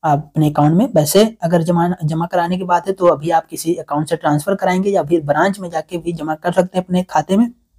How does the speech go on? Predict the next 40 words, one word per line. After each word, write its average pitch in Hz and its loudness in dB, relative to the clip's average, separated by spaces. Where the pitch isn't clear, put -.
जीरो 202 6
बैलेंस 226 6
अकाउंट 214 0
है, 226 -2
इसमें 170 -6
कोई, 165 -6
अ, 165 2
लिमिट 180 4
तो 190 0
है 160 2
नहीं 190 -2
कि 190 -20
कितना 170 -6
आपको 160 -4
कम 160 0
से 165 -4
कम 160 -2
रखना 160 0
है, 202 -6
लेकिन 190 4
ज्यादा 202 6
ज्यादा 226 4
रखने 175 0
की 185 -4
लिमिट 160 -2
होती 156 -4
है, 170 2
इसमें 220 -4
ज्यादा 151 4
पैसे 147 0
नहीं 147 2
रख 156 -6
सकते 156 -14
हैं। - -14
तो 233 2
इस 294 4
तरह 208 6
से 208 -2
आप 156 4
अपने 170 -2